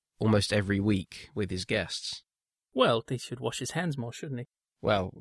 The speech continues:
Speaker 1: I wash my hands of this whole affair. <laughs>
Speaker 2: Okay.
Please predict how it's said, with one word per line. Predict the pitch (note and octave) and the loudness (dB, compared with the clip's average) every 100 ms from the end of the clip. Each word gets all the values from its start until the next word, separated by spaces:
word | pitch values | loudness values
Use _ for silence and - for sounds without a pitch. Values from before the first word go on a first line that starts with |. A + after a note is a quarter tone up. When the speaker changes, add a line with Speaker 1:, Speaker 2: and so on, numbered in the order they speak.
| - | -16
Speaker 1:
I | - G#2+ A2+ G#2 | -2 4 4 8
wash | B2+ B2 | 6 6
my | A#2+ A2 | 6 6
hands | A2+ A2+ A2+ A2+ - - | 6 6 6 2 0 -2
of | - F#2 | -6 -8
this | - - | -4 -2
whole | G#2 A#2 | 2 2
affair. | A2+ - F2 F2 | 2 -2 -4 -4
<laughs> | - - - - - - - | -8 -14 -20 -20 -20 -20 2
Speaker 2:
Okay. | G#3+ - - C#3+ - A#3+ B3+ | 2 2 -2 -2 0 2 2